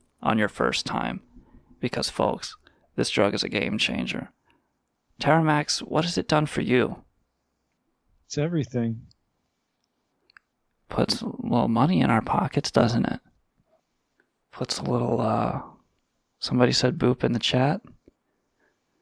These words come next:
Speaker 1: That's a microaggression. I, and dude, for the last hour and forty-five minutes, I felt these microaggressions creeping up my spine,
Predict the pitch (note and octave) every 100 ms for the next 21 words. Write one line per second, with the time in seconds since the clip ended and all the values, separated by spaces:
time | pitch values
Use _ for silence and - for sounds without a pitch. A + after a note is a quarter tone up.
0 | _ - B2 B2 A2+ A2+ - G#2 A2 A2
1 | G#2+ - - D3+ - _ _ _ _ _
2 | _ _ _ - D#3 D#3 - C#3 - D3
3 | C#3+ - - - D3+ C3+ C#3+ D3+ D3 -
4 | - - B2+ C3+ B2+ B2 A#2 B2 - A#2+
5 | A#2 A#2+ B2+ - - - - G2+ - A#2+
6 | - A2 B2 B2 - - A#2 - B2 -
7 | A#2+ - - - - - - - C#3+ C#3+
8 | - -